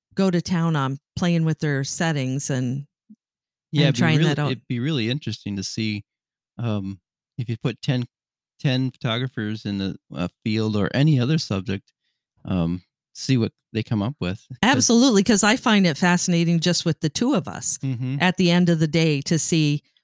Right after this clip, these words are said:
Speaker 1: what kind of photos you got and what kind of photos I got and what angles you found and wh-, you know, all the different, it's amazing. There's quite a bit of difference even between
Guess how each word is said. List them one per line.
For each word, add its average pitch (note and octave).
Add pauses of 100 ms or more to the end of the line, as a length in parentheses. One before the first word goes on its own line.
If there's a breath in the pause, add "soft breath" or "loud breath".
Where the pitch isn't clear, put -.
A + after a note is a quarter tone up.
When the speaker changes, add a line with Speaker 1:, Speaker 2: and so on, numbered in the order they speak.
(120)
Speaker 1:
what F#3
kind F3+
of D#3
photos E3
you F#3+
got E3+
and D3+
what D#3
kind D#3+
of D3
photos D3+
I F#3
got F3
and D3
what D3+
angles E3
you G3 (200)
found F3
and D3 (420)
wh-, D#3 (180)
you F3
know, D3 (540)
all F#3
the F3+
different, F3
it's F#3
amazing. G3+
There's E3
quite F#3
a F#3
bit F3+
of E3+
difference F#3
even F#3
between E3+